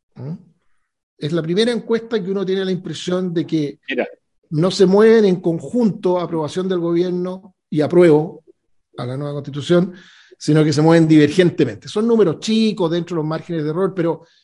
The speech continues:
Speaker 1: en vez de ir así, ahora fueron así.
Speaker 2: Mm.
Speaker 1: Así que a lo mejor la idea de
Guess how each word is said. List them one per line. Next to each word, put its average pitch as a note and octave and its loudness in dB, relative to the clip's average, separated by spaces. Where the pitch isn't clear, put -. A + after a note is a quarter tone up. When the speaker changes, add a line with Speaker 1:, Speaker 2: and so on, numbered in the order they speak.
Speaker 1:
en D#3 -6
vez G#3 4
de A3 2
ir G#3+ 2
así, B3+ 0
ahora F#3+ -4
fueron G3 -6
así. - -14
Speaker 2:
Mm. A#2+ -8
Speaker 1:
Así G#3+ -6
que A#3 -2
a A#3 4
lo G#3 0
mejor A3 -2
la F3 -4
idea G3 -2
de D3 -4